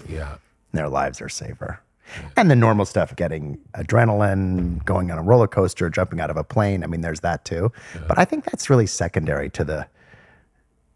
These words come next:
Speaker 2: the world is so threatening and so out of my control. Here's where I could see and experience threats up close and control everything. I think that's really appealing to a big group of people.
Speaker 1: Yeah.
Speaker 2: Not, not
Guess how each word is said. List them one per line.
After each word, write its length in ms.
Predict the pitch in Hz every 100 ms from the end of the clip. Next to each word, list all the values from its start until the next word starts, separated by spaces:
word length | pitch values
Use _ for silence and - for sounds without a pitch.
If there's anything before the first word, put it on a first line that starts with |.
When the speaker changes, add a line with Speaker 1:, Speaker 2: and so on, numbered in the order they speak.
| -
Speaker 2:
the 100 | 107
world 280 | 95 107 95
is 120 | 92
so 300 | - - 107
threatening 580 | 101 - 92 76 85 80
and 160 | 80 -
so 240 | - 95
out 140 | 87
of 80 | 82
my 140 | 82 82
control. 500 | 78 76 82 78 78
Here's 440 | - 101 98 -
where 140 | 87
I 80 | 85
could 180 | - 73
see 520 | - - 110 110 107 -
and 120 | 85
experience 600 | - - 92 90 85 -
threats 340 | - 80 73 -
up 220 | 87 - -
close 340 | - 82 -
and 100 | 76
control 460 | 82 73 - 82 -
everything. 500 | 87 90 90 - 117
I 300 | 131 _ -
think 120 | _
that's 240 | - - -
really 340 | - 98 95
appealing 440 | 76 - 90 80 71
to 180 | - 120
a 140 | 113 98 _ _
big 220 | 170 165
group 300 | 107 123 123
of 100 | 92
people. 380 | - 101 - 76 82
Speaker 1:
Yeah. 120 | 113
Speaker 2:
Not, 280 | 151 202 147
not 240 | 185